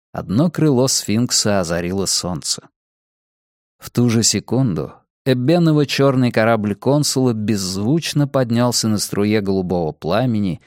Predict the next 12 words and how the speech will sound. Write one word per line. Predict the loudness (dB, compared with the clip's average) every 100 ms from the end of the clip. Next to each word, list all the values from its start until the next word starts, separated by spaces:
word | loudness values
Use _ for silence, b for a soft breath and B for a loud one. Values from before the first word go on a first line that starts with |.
| b b b b
и | 0
устремился | 2 0 0 2 0 0 -2 -4
в | -6
небо. | -8 -8 -10 -14 -16 _ _ _ _ _ _ _ _ _ _ _ _ _ _ -8
Ламия | 0 2 4 4 4
пыталась | 2 0 2 2
вспомнить | 0 -4 -2 0 2 2 0
стихи, | -2 -4 -4 -2 -2
которые | -2 -4 -6 -4
только | -4 -4 -4
что | -6 -8
прочла, | -6 -6 -6 -2 0 0